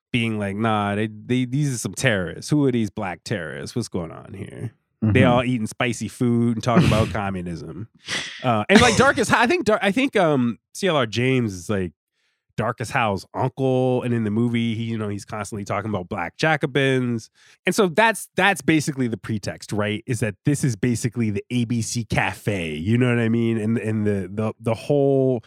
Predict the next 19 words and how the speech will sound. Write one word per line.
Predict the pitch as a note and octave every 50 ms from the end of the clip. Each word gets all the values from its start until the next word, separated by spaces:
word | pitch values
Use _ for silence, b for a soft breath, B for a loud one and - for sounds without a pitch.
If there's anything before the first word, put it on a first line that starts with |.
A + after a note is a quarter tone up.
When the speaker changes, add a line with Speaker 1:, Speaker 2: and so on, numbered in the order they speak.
| b b b b b b b b b b b -
Speaker 1:
the | C3+ C3 A#2+ - - A#2+ A#2
sort | - F3 D3+
of | B2+ A2+ G#2
the | A#2+ A2+
police | - - C3+ C3+ C#3 D#3+ F3+ F3 E3+ - -
harassment | - D3 B2 B2 B2 B2 B2+ B2 A2 - C3 B2 A#2 - _ -
at | A#2+ B2 B2 - -
the | - A#2
restaurant | A2+ A2+ A2 - - - B2 A2+ G#2+ G#2+ G#2 G#2 G2 -
is | A2 G2+ A2+
obviously | A2 A2 G#2 - - A2+
meant | G#2+ G#2+ G2 -
to | A2
be | G2+ G#2+ G2+ G2+
a | F#2+
form | - A2 G2 G2
of | F#2+ -
political | - F#3+ A3+ A3 G3 - E3+
intimidation. | C#3+ C3 A#2 C#3+ C3 A2+ A#2 A2+ A2 - - A#2 G#2+ G#2+ G2+